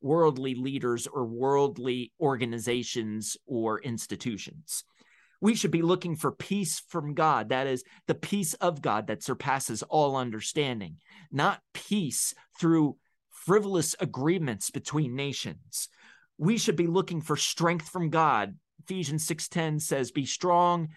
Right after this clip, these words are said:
in the Lord and in his mighty power." Instead, we're looking to have strength with numbers,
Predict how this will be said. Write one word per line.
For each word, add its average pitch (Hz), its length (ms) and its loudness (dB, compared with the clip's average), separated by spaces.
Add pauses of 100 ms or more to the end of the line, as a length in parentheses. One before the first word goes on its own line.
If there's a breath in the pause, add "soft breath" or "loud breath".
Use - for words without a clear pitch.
(160 loud breath)
in 170 140 4
the 151 100 4
Lord 147 420 4
and 147 220 -4
in 151 140 -2
his 135 280 -2
mighty 135 320 -2
power." 110 520 -2 (480 soft breath)
Instead, 170 420 -2
we're 185 160 2
looking 170 420 0
to 147 200 -2
have 123 260 -4
strength 143 480 -4
with 113 180 -8
numbers, 175 840 -4